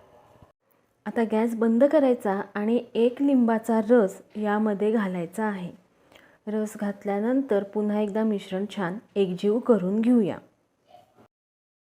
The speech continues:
तयार आहे आपला आवळ्याचा चटपटीत चुंदा. कढईमध्ये मिश्रण शिजवायला घेतल्यापासून चुंदा होईपर्यंत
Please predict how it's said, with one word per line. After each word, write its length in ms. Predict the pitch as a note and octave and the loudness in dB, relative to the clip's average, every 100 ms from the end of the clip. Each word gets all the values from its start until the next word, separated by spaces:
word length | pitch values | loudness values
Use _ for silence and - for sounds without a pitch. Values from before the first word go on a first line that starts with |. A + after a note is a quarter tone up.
| _ _ _ _ _ - | _ _ _ _ _ 2
तयार 280 | B3 A#3+ C4+ | 4 6 4
आहे 160 | D4 | 6
आपला 300 | C#4+ B3+ A#3+ | 4 4 4
आवळ्याचा 580 | G#3+ - A3 G#3 G#3 G#3+ | 4 4 4 4 4 2
चटपटीत 560 | D4 A#3 - - G3 A#3+ | 2 2 0 -2 0 -2
चुंदा. 440 | - C#4+ G#3+ D#3+ E3+ _ _ _ _ _ - | 0 -2 0 -2 -8 _ _ _ _ _ 0
कढईमध्ये 680 | B3+ C#4 E4 F4 D4+ A#3+ | 4 6 6 4 6 4
मिश्रण 460 | B3 A#3+ A#3+ C#4 D4+ | 4 2 2 0 0
शिजवायला 500 | D4+ C4 A#3 A#3+ C#4 | 0 -2 2 2 2
घेतल्यापासून 840 | B3+ A3+ A3+ A3+ A3+ C4 B3+ F#3+ | 2 -2 0 -2 2 2 2 -4
चुंदा 480 | - - A#3 G#3+ G#3+ | -4 -4 -2 0 2
होईपर्यंत 640 | C4+ B3 G3+ G3+ B3+ F#3 | 0 2 0 2 0 0